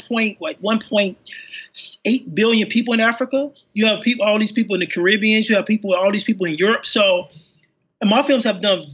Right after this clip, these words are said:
very well. Like, like, a guy in, um, in Nigeria sends me a, uh, inbox, and he has a, a picture of Black Coffee, and it's been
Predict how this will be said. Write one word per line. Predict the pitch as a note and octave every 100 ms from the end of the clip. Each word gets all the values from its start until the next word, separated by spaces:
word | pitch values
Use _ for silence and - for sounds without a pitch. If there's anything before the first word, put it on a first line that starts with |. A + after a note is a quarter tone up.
| - G#3
very | A#3 A#3+ A#3+ E3
well. | G3+ B3+ B3+ A#3 -
Like, | G#3+ G#3 - _ -
like, | G#3 G3 -
a | G3
guy | G#3 B3 B3 - -
in, | G3+ F#3+
um, | F#3 F3 E3+ D#3+ D#3+ D#3 _ _ _ _ _ _ -
in | G#3
Nigeria | G3+ F#3 C3 F#3+ C#4+ A3+ D3 D3 - _ _ _
sends | - B3+ A#3 F#3+ G3+
me | B3 B3+
a, | G#3 F#3+ F3+ F3+ F3 E3+ - F3
uh, | E3+ D#3+ D3+ D3+ - _
inbox, | B3+ F4+ A#3+ F3+ - - - - _ _ _ _ _ -
and | A3 G3+
he | B3 C#4
has | A#3+ F#3+
a, | F3+ G3+
a | F3+ E3+
picture | - D#4 D#4 B3
of | G#3 G#3 F#3 - _ _ _ D#3
Black | A3 A3 -
Coffee, | C4 D4+ A3 G#3+ A#3
and | A#3+
it's | A#3
been | G3+ G#3+ G#3+ G#3+ A3+